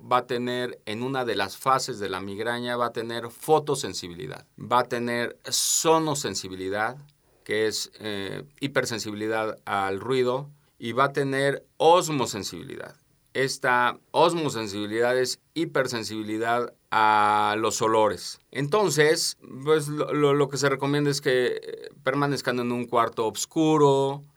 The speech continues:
sin movimiento, porque el movimiento puede, eh, aumentar la intensidad de, del dolor. Y que se pongan, no sé, hielo. El hielo es un gran vasoconstrictor y puede mejorar muchísimo el, el dolor de cabeza.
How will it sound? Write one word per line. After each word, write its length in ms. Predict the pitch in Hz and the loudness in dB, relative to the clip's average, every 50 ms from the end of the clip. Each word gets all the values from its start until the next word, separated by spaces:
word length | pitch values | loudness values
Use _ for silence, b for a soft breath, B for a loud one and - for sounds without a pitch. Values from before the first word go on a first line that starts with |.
| _ | _
sin 360 | - - - - - 180 175 | -8 -4 -2 0 2 2 2
movimiento, 500 | 170 156 143 127 120 123 127 127 127 139 | 4 4 4 4 4 2 0 0 0 -2
porque 180 | 135 120 107 107 | -4 -4 -4 -4
el 60 | 107 | -4
movimiento 640 | 110 110 107 110 110 110 117 127 135 135 135 127 - | -4 -4 -4 -4 -4 -2 -2 -2 -4 -4 -4 -6 -6
puede, 640 | - - 123 123 120 120 120 117 113 110 107 90 - - | -4 -2 0 0 2 2 2 0 2 0 0 -2 -4 -8
eh, 340 | 95 104 104 101 101 98 95 - | -6 -4 -4 -4 -4 -6 -8 -6
aumentar 680 | - 104 104 107 104 104 104 101 101 - 117 113 - 110 | -6 -6 -6 -4 -6 -8 -8 -8 -6 -4 -4 -4 -4 -6
la 260 | 98 98 98 95 98 | -6 -6 -4 -4 -4
intensidad 680 | 101 101 98 104 98 95 - 107 104 104 110 107 107 | -4 -6 -6 -8 -8 -6 -8 -8 -6 -4 -4 -4 -2
de, 340 | 107 110 104 98 92 87 - - | -2 -2 -2 -2 -2 -4 -6 -10
del 260 | - 95 98 95 95 | -8 -4 -4 -4 -2
dolor. 460 | 95 104 104 104 107 113 123 131 143 - _ _ _ _ - | -2 -2 0 0 0 0 0 -2 -6 -12 _ _ _ _ -4
Y 160 | - 147 147 | -4 -2 0
que 120 | 147 156 147 | 0 0 0
se 140 | 143 160 | 2 0
pongan, 720 | 147 147 147 156 156 165 170 170 170 170 165 165 165 160 - - | 0 -2 -2 0 2 2 2 2 2 2 2 2 0 -2 -6 -6
no 200 | 120 131 143 143 | -4 -4 -2 -2
sé, 240 | 139 - 143 135 | 2 2 2 2
hielo. 500 | 135 139 160 170 160 139 110 92 92 95 - | 4 4 4 4 4 4 2 -2 -4 -8 -10
El 160 | 107 113 110 | -10 -8 -4
hielo 320 | 120 139 147 147 143 139 | -2 0 2 2 2 2
es 140 | 135 127 - | 0 0 -2
un 240 | 135 131 127 127 120 | -4 -6 -6 -6 -2
gran 320 | 120 127 131 139 143 143 | 0 0 2 2 0 0
vasoconstrictor 1000 | 135 127 - - - - 104 101 98 - 101 95 - - 120 120 123 127 127 - - | 0 -2 -2 -2 -8 -8 -10 -10 -10 -10 -14 -14 -8 -4 -2 0 0 0 -2 -2 -6
y 160 | - 110 107 | -12 -12 -12
puede 480 | 98 - - 120 117 113 113 110 107 104 92 | -12 -6 -2 -2 0 0 0 0 -2 -2 -4
mejorar 440 | - 107 107 98 101 107 113 113 113 | -6 -8 -8 -4 -2 0 0 0 0
muchísimo 960 | 113 107 101 95 - - - 120 117 - 123 107 104 98 92 90 90 90 - - | -2 -6 -8 -10 -10 -8 -8 -6 -6 -6 -8 -8 -8 -8 -8 -8 -8 -10 -12 -12
el, 200 | 92 95 90 - - | -12 -12 -12 -12 -10
el 160 | 98 95 90 | -10 -10 -8
dolor 320 | 92 92 92 92 90 92 | -8 -8 -8 -6 -8 -8
de 80 | 87 85 | -10 -10
cabeza. 420 | - - - - - - - - | -12 -12 -14 -14 -14 -16 -18 -20